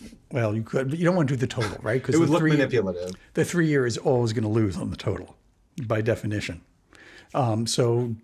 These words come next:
Speaker 1: coming up with some co-, common term, like how much a year or how much a
Speaker 2: Mm-hmm.
Speaker 1: month. But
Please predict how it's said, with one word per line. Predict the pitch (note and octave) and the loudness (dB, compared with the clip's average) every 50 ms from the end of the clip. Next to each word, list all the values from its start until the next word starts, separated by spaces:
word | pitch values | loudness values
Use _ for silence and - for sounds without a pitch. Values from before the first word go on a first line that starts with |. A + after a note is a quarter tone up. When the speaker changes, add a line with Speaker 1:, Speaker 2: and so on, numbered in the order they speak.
| - - | -10 -4
Speaker 1:
coming | - C#3 C3+ C3+ C3 | -2 0 2 2 2
up | B2+ B2+ | 2 0
with | B2+ A#2 | -2 -4
some | - - C3+ C3 C3 | -2 0 2 2 0
co-, | B2+ - - - - - - - - | 0 -2 -8 -10 -10 -10 -10 -14 -12
common | - - A#2+ B2 C3+ C3+ B2 A2+ | -6 -2 0 2 2 2 2 0
term, | G#2 - A2+ G2 F#2 G2+ G#2 | 0 -2 -4 -4 -4 -6 -6
like | G#2 G2+ G2+ G2+ - - - - _ _ _ _ _ - - _ _ _ _ - | -6 -6 -6 -8 -10 -16 -20 -20 _ _ _ _ _ -20 -20 _ _ _ _ -4
how | - B2+ B2 | -2 0 0
much | A#2+ A#2 A#2 - | 0 0 -2 -2
a | |
year | A2+ A2 A2+ A#2 A2+ G#2 G#2 A2 - - _ _ _ | -2 0 0 0 0 0 -2 -4 -6 -12 _ _ _
or | - C3 | -6 -2
how | C3 B2+ A2+ | -2 0 0
much | A2 A2 G#2 - | -2 -2 -4 -4
a | A#2 | -4
Speaker 2:
Mm-hmm. | A2+ G#2+ | -2 0
Speaker 1:
month. | A#2 B2 G#2 F#2+ - - - - - - - - _ _ _ _ _ _ - | 0 0 0 -2 -6 -10 -18 -20 -20 -20 -20 -20 _ _ _ _ _ _ -10
But | C3 A#2 C3 F3+ D3 A2+ A2+ C3 - - | -6 -2 0 0 0 0 -2 -4 -6 -8